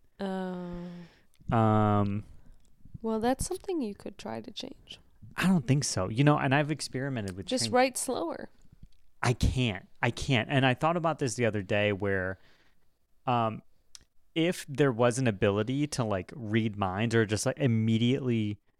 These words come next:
Speaker 2: communicate what I'm
Speaker 1: Mm-hmm.
Speaker 2: thinking, I would immediately. Because, like, I feel like even, even with my handwriting, I have, I don't have the patience.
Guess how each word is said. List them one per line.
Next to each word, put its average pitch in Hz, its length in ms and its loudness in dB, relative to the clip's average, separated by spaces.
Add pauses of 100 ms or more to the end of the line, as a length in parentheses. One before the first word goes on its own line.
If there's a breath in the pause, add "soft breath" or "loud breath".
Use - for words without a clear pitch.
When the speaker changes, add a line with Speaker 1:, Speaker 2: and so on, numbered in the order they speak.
(120)
Speaker 2:
communicate 113 920 0 (220)
what 107 260 4
I'm 98 100 4
Speaker 1:
Mm-hmm. 98 80 -4
Speaker 2:
thinking, 110 320 -2
I 98 80 4
would 107 500 -2
immediately. 107 600 0 (880 soft breath)
Because, 131 380 0
like, 123 220 0
I 131 140 2
feel 147 220 0
like 151 160 0
even, 135 340 -2
even 135 260 0
with 123 140 -2
my 101 120 -2
handwriting, 98 720 -2 (920)
I 127 100 8
have, 113 380 -2
I 131 120 2
don't 117 300 4
have 120 280 -2
the 107 80 0
patience. 147 840 -2